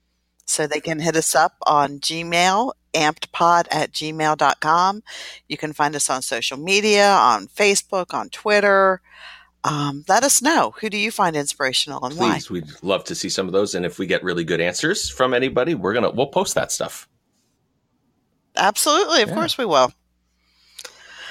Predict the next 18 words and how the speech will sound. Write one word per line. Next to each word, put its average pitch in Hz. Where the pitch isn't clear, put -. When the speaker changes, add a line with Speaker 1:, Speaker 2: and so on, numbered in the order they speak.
Speaker 1:
All 262
right, 392
Dave. 294
I 247
think 247
we 277
Speaker 2:
Peggy. 175
Speaker 1:
did 330
it. -
Speaker 2:
You're 90
my 82
inspiration. 76
Speaker 1:
Aw, 165
aren't 220
you 180
sweet? 156
Speaker 2:
<laughs> 220
Yeah, 110